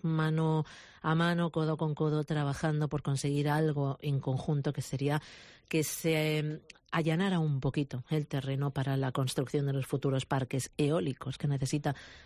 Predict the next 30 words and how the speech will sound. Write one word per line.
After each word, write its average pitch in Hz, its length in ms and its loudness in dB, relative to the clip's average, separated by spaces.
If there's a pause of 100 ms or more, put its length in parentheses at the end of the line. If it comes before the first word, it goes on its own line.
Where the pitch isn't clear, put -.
nuestra 220 440 0
zona, 147 360 -2
la 143 140 0
Mariña 139 260 2
Lucense, 139 560 -2
toda 170 240 2
la 185 120 2
provincia 165 440 0
de 160 80 0
Lugo, 151 280 2 (320)
para 170 200 2
que 156 160 -2
pueda 156 380 -2
ponerse 147 1000 0
en 156 160 0
funcionamiento 147 600 0
de 143 80 2
nuevo 143 280 2
la 131 80 0
fábrica 143 360 0
de 135 100 0
Alcoa 131 260 0
a - 20 -6
partir 135 340 -2
de 127 140 0
dos 120 240 -2
mil 147 260 4 (540)
veinticuatro. 139 1040 0
Es - 240 -4
un, 120 400 0